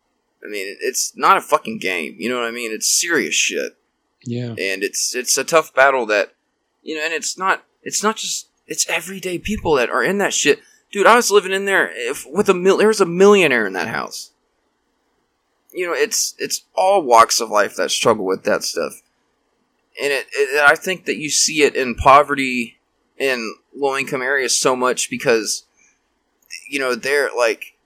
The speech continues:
Speaker 1: instead of doing the work and getting somewhere, like, you could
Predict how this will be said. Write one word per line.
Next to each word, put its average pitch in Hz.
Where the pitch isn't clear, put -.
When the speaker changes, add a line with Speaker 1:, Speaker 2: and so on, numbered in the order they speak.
Speaker 1:
instead 147
of 127
doing 147
the 131
work 135
and 117
getting 127
somewhere, 117
like, 113
you 127
could 104